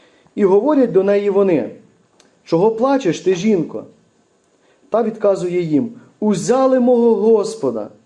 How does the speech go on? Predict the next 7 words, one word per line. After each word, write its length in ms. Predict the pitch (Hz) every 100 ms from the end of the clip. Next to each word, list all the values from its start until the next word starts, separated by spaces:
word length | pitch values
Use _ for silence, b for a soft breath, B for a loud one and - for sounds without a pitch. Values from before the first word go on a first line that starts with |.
| b b b
і 100 | 190
я 160 | 233 247
не 160 | 220
знаю, 680 | 175 165 208 247 233 226 226 - -
де 300 | 139 160 185
його 260 | 180 165 170
поклали". 600 | 170 170 190 185 156 120